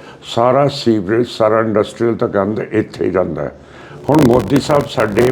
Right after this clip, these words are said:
ਮੈਂਬਰ ਪਾਰਲੀਮੈਂਟ ਵਾਰਾਣਸੀ ਤੋਂ ਹੈ। ਜੇ ਐਮ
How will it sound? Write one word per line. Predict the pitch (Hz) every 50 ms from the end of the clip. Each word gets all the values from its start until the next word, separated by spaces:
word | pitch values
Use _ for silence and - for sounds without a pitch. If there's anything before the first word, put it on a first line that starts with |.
| - -
ਮੈਂਬਰ | 107 107 101 - -
ਪਾਰਲੀਮੈਂਟ | - - - 101 101 98 98 107 117 120 123 - 87
ਵਾਰਾਣਸੀ | 87 95 98 101 107 113 120 113 107 - - 120
ਤੋਂ | 107 - - 98 85 80
ਹੈ। | 73 - 69 - - - - - - - - - - - - - - - - -
ਜੇ | 92 113 131 135 143 147 135 - - -
ਐਮ | 107 120 120